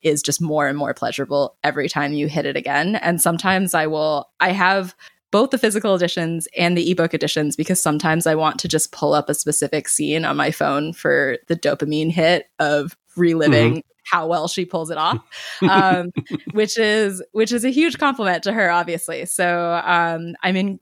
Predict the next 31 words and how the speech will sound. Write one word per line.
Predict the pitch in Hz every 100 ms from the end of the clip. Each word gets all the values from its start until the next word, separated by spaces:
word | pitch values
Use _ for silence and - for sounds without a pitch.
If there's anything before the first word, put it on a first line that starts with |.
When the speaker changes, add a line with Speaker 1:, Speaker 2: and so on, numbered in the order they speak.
| _
Speaker 1:
I'm | 190 190 202
both | 180 202 240 240 _ _ _ -
very | 190 190 190
sad | - 175 170
that | 170
the |
series | 180 170 165 160
is | 160
coming | - 160 156
to | 160
a | 147
close, | - 151 147 156
but | - 160 147
incredibly | 160 165 156 160 151 147 151 147
excited | 160 - - 160
to | 180
read | 160 -
the | 160
final | - - -
book. | 165 143 -
So | -
I've | 156 156
been | 160 156 147 147
sort | - - 147
of | 151
living | - 165 160 151
in | 151
that | 139
world | 143 143 143
again | 143 143
recently. | 143 143 147 143 147 151